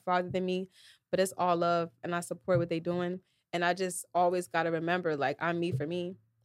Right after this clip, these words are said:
and I'm at this time, you know, in a space for a reason. I had a lot more growing to do. I had a lot of dark spaces to get out of. For me, I couldn't have run a successful business in the space, headspaces, or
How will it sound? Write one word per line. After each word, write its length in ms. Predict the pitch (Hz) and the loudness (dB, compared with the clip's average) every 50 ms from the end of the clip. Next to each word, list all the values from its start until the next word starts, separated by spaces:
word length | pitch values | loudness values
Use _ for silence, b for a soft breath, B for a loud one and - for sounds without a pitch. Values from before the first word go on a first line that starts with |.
| _ - - | _ -10 -8
and 500 | 165 156 156 156 151 151 147 117 - - | -6 -6 -4 -4 -4 -6 -6 -8 -10 -10
I'm 240 | - 160 165 170 160 | -6 -6 -4 -4 -2
at 200 | 160 165 160 - | -2 -2 -2 -2
this 120 | 165 170 - | -4 -10 -8
time, 520 | - 196 175 170 165 165 160 160 160 - | -6 -4 -2 -2 -2 -2 -4 -6 -8 -6
you 100 | - 175 | -4 -2
know, 140 | 170 165 160 | -2 -2 -2
in 100 | 165 165 | -4 -4
a 60 | 165 | -6
space 360 | - - - 175 170 170 - - | -6 -4 -2 0 0 0 -2 -2
for 140 | - 175 170 | -2 -2 0
a 20 | |
reason. 300 | 170 196 196 185 170 170 | 0 0 -2 -2 -2 -4
I 60 | 180 | -2
had 120 | 185 175 175 | -2 -2 -2
a 60 | 165 | 0
lot 240 | 165 170 175 175 180 | 0 2 2 2 0
more 140 | 175 165 160 | -2 -6 -6
growing 320 | 165 165 165 185 185 185 | -2 -2 0 0 0 0
to 140 | - - 196 | 0 -2 0
do. 360 | 185 190 190 185 185 190 185 _ _ _ _ _ _ _ _ _ _ - | 2 2 2 2 2 0 -4 _ _ _ _ _ _ _ _ _ _ 0
I 60 | 190 | 2
had 100 | 196 190 | 2 4
a 60 | 180 170 | 4 2
lot 200 | 180 180 185 180 | 2 2 2 2
of 180 | 165 151 147 - | 0 -2 -2 0
dark 200 | 180 196 196 - | 0 0 0 0
spaces 340 | - 202 196 202 - 185 | 2 2 2 2 0 -4
to 80 | - 196 | -4 0
get 180 | 185 190 190 - | 2 4 4 6
out 160 | 190 190 190 196 | 6 6 6 6
of. 160 | 190 190 - | 4 4 2
For 120 | - 175 | 0 -2
me, 320 | 180 196 202 202 202 196 - | -2 0 -2 -2 -2 -2 -2
I 100 | 185 190 | -2 -4
couldn't 280 | 190 - 247 214 196 180 | -4 -2 -2 -2 -2 -2
have 180 | 170 160 165 | -4 -4 -4
run 360 | 165 170 170 160 151 156 156 _ - | -4 -2 -2 -2 -6 -8 -12 _ -8
a 60 | 165 | -8
successful 440 | - 175 165 - 170 156 - 165 156 | -6 -6 -4 -2 -4 -4 -2 -2 -2
business 520 | 160 156 151 151 147 147 143 143 - - _ _ _ _ _ - | -2 -2 -2 -2 -2 -4 -4 -6 -8 -12 _ _ _ _ _ -8
in 100 | 165 160 | -6 -4
the 80 | 151 151 | -4 -6
space, 340 | - - 170 160 160 156 - | -6 -4 -2 -2 -4 -4 -4
headspaces, 600 | - 165 156 - - 156 156 156 165 156 151 143 | -4 -4 -4 -4 -4 -6 -6 -6 -6 -6 -6 -4
or 260 | 139 143 143 143 156 | -4 -4 -4 -6 -8